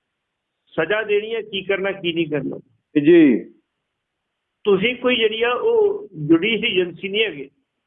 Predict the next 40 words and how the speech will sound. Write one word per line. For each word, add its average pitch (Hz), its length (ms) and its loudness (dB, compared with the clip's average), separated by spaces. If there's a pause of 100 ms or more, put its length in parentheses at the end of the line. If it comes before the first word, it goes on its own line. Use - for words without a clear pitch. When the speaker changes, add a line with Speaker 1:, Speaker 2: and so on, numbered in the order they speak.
(1120)
Speaker 1:
ਲੇਕਿਨ 240 320 -2
ਪੁਲਿਸ 240 520 -2
ਨੇ 269 200 2
ਹਮੇਸ਼ਾ 196 460 -2
ਹੀ 277 120 -4
ਆਪਣੇ 233 380 -2
ਅਧਿਕਾਰਾਂ 208 480 -2
ਦੀ 220 100 -10
ਦੁਰਵਰਤੋਂ 190 800 0
ਕੀਤੀ 180 400 0
ਆ। 226 260 2
ਇਹ 214 160 4 (120)
ਤੇ 208 320 0
ਕੰਧ 240 320 -4
ਤੇ 220 100 2
ਲਿਖਿਆ 190 300 0
ਸੱਚ 185 440 -6
ਤੇ 226 60 -4
ਕੋਈ 196 180 -2
ਦੋ 185 260 2
ਰਾਵਾਂ 190 260 0
ਹੈ 151 100 -4
ਹੀ 202 180 -2
ਨਹੀਂ 202 240 -6
ਹੈ। - 60 -8 (680)
Speaker 2:
ਜੀ। 156 480 6 (1040)
Speaker 1:
ਹੁਣ 262 160 2
ਉਹ 320 380 0
ਨੌਜਵਾਨ 269 540 0
ਦਾ 285 120 -2
ਕਸੂਰ 247 600 -6
ਦੇਖਦੇ 220 500 0
ਗੱਡੀ 214 440 -2
ਮਾੜੀ 202 260 2
ਮੋਟੀ 220 320 -4
ਲੱਗ 175 300 -2
ਵੀ 226 240 -10
ਗਈ 196 240 0
ਸੀ 170 140 -6
ਨਾ, 156 280 -8